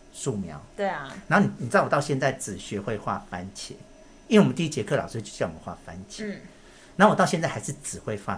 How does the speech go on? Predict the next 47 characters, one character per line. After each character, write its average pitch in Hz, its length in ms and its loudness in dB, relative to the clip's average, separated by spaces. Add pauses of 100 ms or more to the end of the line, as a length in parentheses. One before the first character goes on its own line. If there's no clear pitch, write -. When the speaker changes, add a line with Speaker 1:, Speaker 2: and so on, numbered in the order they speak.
Speaker 1:
番 92 200 -8
茄， - 160 -12 (1300)
可 120 160 -2
是 156 320 4 (240)
我 101 100 -4
就 98 140 -4
是 190 80 0
很 113 280 -4
愿 131 140 0
意 120 240 -4 (360)
一 151 80 -2
直 143 160 -4
去， - 320 -6 (420)
我 127 80 -4
现 208 180 6
在 - 220 -6
还 123 100 0
是 - 120 -4
会 170 120 4
画 127 160 0
番 113 240 -4
茄。 - 200 -10 (140)
Speaker 2:
嗯。 202 200 -6 (260)
Speaker 1:
然 214 120 6
后 - 80 -4 (580)
就 254 80 0
是 254 280 4 (680)
以 175 120 4
前 160 220 2
我 135 100 4
不 117 200 -4
会， 139 400 2 (1400)
呃， 127 200 0
也 120 120 -4
不 135 120 -2
擅 135 300 4
长， 92 340 -8
Speaker 2:
嗯。 190 120 -8 (400)
Speaker 1:
也 104 340 -2 (200)
不 175 120 0
懂 92 340 -6 (300)
细 - 380 0
描 92 320 -6
这 104 80 -8
件 95 160 -8
事 104 120 -12
情。 117 180 -14